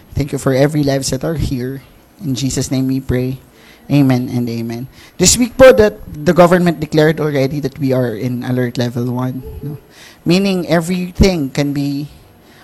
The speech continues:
almost everything is in hundred percent, no? So most likely po, the church will be open for more seats available for us the following week.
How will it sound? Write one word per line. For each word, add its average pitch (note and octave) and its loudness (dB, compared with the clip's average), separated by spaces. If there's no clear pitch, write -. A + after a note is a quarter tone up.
almost A3 2
everything E3+ -2
is C#3 -2
in C#3+ -2
hundred C3 0
percent, B2+ -2
no? B2 -10
So C#3+ -2
most E3 0
likely F#3+ 4
po, G#3 2
the F#3 0
church E3+ -4
will E3 0
be D3+ -2
open C#3+ 0
for C3 2
more E3+ 0
seats E3 -4
available C3+ -2
for - -8
us B2+ -6
the B2 -2
following C3+ 0
week. - -14